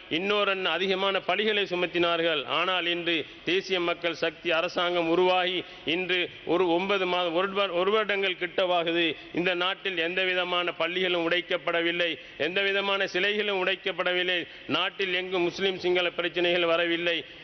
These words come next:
இந்த நாட்டில் சீரான ஒரு சமத்துவமான வாழ்க்கையை இந்த தேசிய மக்கள் சக்தி உருவாக்கி கொண்டிருப்பதை இந்த நாட்டு மக்கள் வீண், அ, நம்பிக்கை கொண்டிருக்கிறார்கள். இந்த நாட்டு மக்கள் தேசிய மக்கள் சக்தி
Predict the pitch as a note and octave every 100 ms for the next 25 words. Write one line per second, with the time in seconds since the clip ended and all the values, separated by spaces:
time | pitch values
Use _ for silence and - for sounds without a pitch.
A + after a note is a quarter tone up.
0 | C#3+ E3 E3+ F#3 G3 F#3 - - - F#3
1 | G3+ G3 G3 F3+ - D#3+ D#3+ E3 G3+ G3+
2 | G#3+ G3+ G3 F#3 E3 F3 F3 F#3 F3+ E3+
3 | - - E3+ E3 F#3 G3+ G#3 F#3 F3+ F3+
4 | F3+ E3+ E3+ F3+ F3 D3 D3 F#3 F#3+ F#3+
5 | E3+ E3+ E3 E3+ D#3+ F3 F3 E3 - -
6 | C#3+ F3 E3 F#3 G3 G3 F3+ E3+ F3+ E3
7 | E3 F#3 D3+ - - D#3 E3 E3 F#3+ F#3
8 | F#3+ E3+ E3+ E3+ D#3+ E3 E3 E3 D#3+ -
9 | - - E3+ F3 E3+ F3+ F#3+ F#3 F3+ E3
10 | F3 D3+ G3 G#3 G#3+ F#3+ F3 F#3+ F3+ E3+
11 | E3+